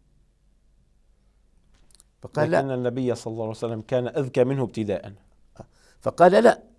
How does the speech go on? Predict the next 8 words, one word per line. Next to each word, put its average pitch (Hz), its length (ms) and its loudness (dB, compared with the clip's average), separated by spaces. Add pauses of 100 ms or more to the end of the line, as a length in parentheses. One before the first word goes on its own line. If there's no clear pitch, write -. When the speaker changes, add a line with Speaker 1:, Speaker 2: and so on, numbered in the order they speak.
(160)
Speaker 1:
أسكت - 720 2
وتنتهي 170 420 6
القضية 123 580 2 (240)
وأبقى 170 400 8
زعيمًا." 117 460 -2 (1040)
هذا 220 240 6
من 185 120 2
ناحية. 117 420 -2